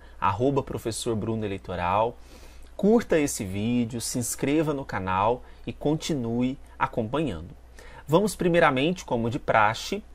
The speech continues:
ir pra leitura da súmula número trinta e nove. Vejamos o que diz a súmula trinta e nove do T S E.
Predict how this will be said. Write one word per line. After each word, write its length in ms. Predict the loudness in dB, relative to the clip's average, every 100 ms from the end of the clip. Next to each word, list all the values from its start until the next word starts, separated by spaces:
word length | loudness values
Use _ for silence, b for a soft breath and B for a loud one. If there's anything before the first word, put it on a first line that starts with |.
| -4
ir 120 | -2 2
pra 180 | 6
leitura 840 | 6 6 2 -2 2 6 6 4 -4 -18 -20 -14 2
da 140 | 4
súmula 560 | 4 0 0 0 2 2
número 380 | 0 -2 -4
trinta 320 | -2 -4 -2 -2
e 80 |
nove. 360 | -4 -6 -12 -18 -20 B B B B B 2
Vejamos 600 | 4 6 4 4 2 0
o 60 |
que 100 | -2
diz 240 | 0 0 2
a 80 | 0
súmula 440 | -2 -2 -2 0
trinta 280 | 0 0 0
e 80 | 0
nove 380 | 0 0 -2
do 180 | -4 -4
T 160 | -4 -2
S 360 | -2 -2 -4 -6
E. 180 | -6